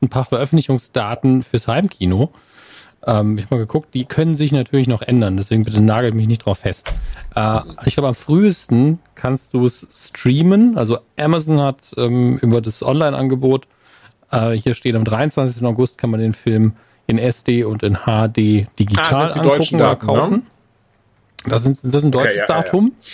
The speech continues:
Speaker 1: Ja. Auf Blu-ray kriegst du ihn, Moment.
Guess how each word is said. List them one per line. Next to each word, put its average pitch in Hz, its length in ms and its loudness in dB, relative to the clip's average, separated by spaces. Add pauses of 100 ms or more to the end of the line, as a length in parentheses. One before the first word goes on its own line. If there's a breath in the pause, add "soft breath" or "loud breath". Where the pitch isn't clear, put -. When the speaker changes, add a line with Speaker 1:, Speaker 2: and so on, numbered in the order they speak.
(100 loud breath)
Speaker 1:
Ja. 135 300 0 (440 soft breath)
Auf 117 200 0 (120)
Blu-ray 170 580 4
kriegst - 420 -8
du 147 200 4
ihn, 175 680 4
Moment. 151 960 2